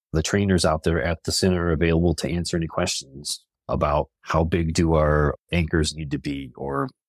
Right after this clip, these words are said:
how are we detailing the flashing at some of these connections. But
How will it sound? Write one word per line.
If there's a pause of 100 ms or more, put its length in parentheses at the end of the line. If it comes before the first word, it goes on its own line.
(100)
how
are
we
detailing
the
flashing
at
some
of
these
connections. (220)
But